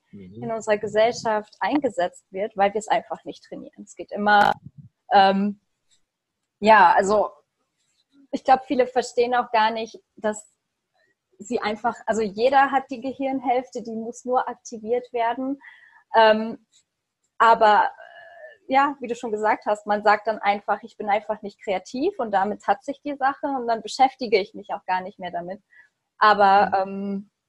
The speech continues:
Speaker 2: ja, ich finde zum Beispiel, also was mir aufgefallen ist in den letzten Jahren, dass durch das Kreative hat sich mein Leben komplett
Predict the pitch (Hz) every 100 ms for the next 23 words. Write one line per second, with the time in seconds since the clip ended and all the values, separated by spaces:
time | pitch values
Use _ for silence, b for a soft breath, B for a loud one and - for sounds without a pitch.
0 | _ - _ 185 208 247 233 _ _ -
1 | 254 294 320 - 233 214 214 220 _ -
2 | - _ - - 226 180 190 196 175 _
3 | _ _ - 226 247 247 226 - 220 220
4 | 214 208 202 196 196 _ 202 196 190 180
5 | 196 - 196 - 196 _ 208 180 - 240
6 | 302 302 320 339 _ _ 220 220 208 214
7 | 208 208 214 214 208 196 - 220 214